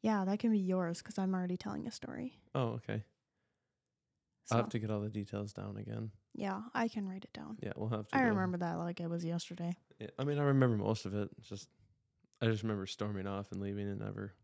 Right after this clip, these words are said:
Speaker 1: I remember, I was really mad. I was very upset.
Speaker 2: I didn't even say goodbye to anybody. I just got up and
Speaker 1: No, I
Speaker 2: walked
Speaker 1: know.
Speaker 2: away.
Speaker 1: <laughs> Anyways,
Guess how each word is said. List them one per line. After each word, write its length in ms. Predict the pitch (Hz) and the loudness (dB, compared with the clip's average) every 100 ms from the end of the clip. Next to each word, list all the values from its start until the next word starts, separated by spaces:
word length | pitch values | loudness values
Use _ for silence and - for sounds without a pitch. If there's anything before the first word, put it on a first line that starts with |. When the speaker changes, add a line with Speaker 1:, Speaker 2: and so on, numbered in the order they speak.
| _ | _
Speaker 1:
I 60 | 214 | 2
remember, 460 | 196 190 185 180 - | 2 2 0 -2 0
I 120 | 214 | 2
was 160 | 208 185 | 2 0
really 220 | 165 165 | -4 -4
mad. 340 | 170 160 180 180 _ - | -6 -8 -10 -12 _ -8
I 80 | |
was 120 | - 196 | -6 -2
very 260 | 170 160 | -4 -4
upset. 360 | 160 - 165 160 - _ _ _ _ _ _ - | -6 -6 -6 -8 -12 _ _ _ _ _ _ 0
Speaker 2:
I 40 | |
didn't 120 | 131 185 | 4 4
even 140 | 135 | 2
say 180 | 101 110 | 0 0
goodbye 320 | 107 92 101 | -2 0 0
to 80 | 113 | 0
anybody. 340 | 107 98 101 | 0 -4 -4
I 60 | 107 | -2
just 180 | 113 98 | -2 -2
got 180 | 110 | -2
up 60 | 110 | 0
and 60 | 104 | 0
Speaker 1:
No, 80 | 95 | 0
I 20 | 104 | 0
Speaker 2:
walked 120 | 104 | -2
Speaker 1:
know. 60 | - | -2
Speaker 2:
away. 200 | 98 104 - - - | -2 -4 -6 -14 2
Speaker 1:
<laughs> 1120 | 262 277 349 - - _ _ _ _ _ _ | 2 4 2 2 -10 _ _ _ _ _ _
Anyways, 480 | 262 240 175 180 - | 4 4 4 0 -2